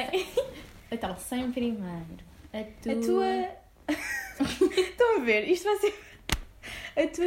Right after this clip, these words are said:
Speaker 1: é Ice Tea. Não.
Speaker 2: Yeah.
Speaker 1: Ice Tea de
Speaker 2: Lu-, não, gosto de limonada. Tipo, o meu top é limonada.
Speaker 1: Sim.
Speaker 2: A tua
Speaker 1: Sim.
Speaker 2: também?
Speaker 1: Eu ia
Speaker 2: Ah,
Speaker 1: dizer, o que é que
Speaker 2: ok.
Speaker 1: eu peço no Mac? É sempre limonada.
Speaker 2: Pois é. Yeah.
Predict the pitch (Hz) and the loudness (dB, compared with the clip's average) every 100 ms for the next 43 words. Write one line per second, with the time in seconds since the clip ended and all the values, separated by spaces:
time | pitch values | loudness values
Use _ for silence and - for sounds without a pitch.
0 | 359 - 285 277 262 240 247 - 190 190 | 0 0 0 0 0 -2 -2 -8 -10 -12
1 | - - - - - - - - 233 196 | -18 -20 -20 -20 -20 -20 -20 -10 -6 -6
2 | - - _ - - 339 320 240 233 233 | -10 -20 _ -20 -10 -2 0 0 0 -4
3 | - - 233 226 - 208 202 226 240 233 | -12 -12 -8 -8 -10 -12 -8 -4 -2 -2
4 | 226 220 254 240 - - 240 208 208 240 | -4 -4 -4 -4 -6 -2 -2 -2 -4 -6
5 | - 233 214 190 170 170 180 - - - | -4 -4 -2 -2 -4 -6 -10 -12 -14 -16
6 | - - 240 247 277 294 247 240 214 208 | -14 -6 0 4 4 2 -2 -2 -2 -4
7 | 185 170 170 175 - - 240 220 208 202 | -4 -6 -8 -10 -12 -4 -2 0 -2 -6
8 | 165 - - - - - - - 226 247 | -14 -16 -16 -20 -20 -20 -20 -8 -4 -2
9 | 254 277 262 - - _ - - - - | 0 0 -2 -6 -20 _ -20 -20 -20 -20
10 | _ _ 240 226 185 190 220 381 381 240 | _ _ -4 -2 -2 -2 0 2 2 2
11 | 220 - 226 208 190 - - 240 277 247 | -4 -2 -4 -4 -6 -10 -10 -8 -6 -6
12 | 262 262 254 240 233 - 254 208 208 - | -6 -6 -6 -6 -8 -4 -2 -2 -4 -10
13 | - - - - 247 220 | -12 -14 -14 -12 -8 -8